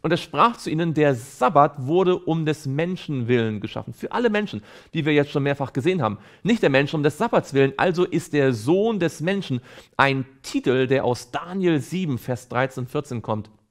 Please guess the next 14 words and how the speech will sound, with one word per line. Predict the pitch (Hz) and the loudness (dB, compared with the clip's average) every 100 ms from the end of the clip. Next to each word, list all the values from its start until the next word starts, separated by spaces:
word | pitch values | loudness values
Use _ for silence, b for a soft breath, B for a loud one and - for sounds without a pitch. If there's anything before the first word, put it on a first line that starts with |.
| _ _ _ _ _ | _ _ _ _ _
Für | - - 196 190 B B B _ | -20 -6 2 2 B B B _
den | 147 127 113 - | 2 2 -2 -10
König | - - 233 247 220 170 - b b - | -10 -2 0 2 2 0 -4 b b 0
aller | 277 170 | 4 4
Könige, | 143 - 208 190 127 | 2 0 2 4 4
den | 123 123 | 4 0
König, | - 196 165 | -2 0 0
der | 147 | 0
einmal | 135 156 | 0 0
die | 131 | 0
ganze | 139 151 143 113 | -2 -4 -4 0
Welt | 127 160 156 135 - | 0 2 0 -2 -4
regieren | 139 107 143 147 123 | -6 -4 -2 -2 0
wird, | 123 | -2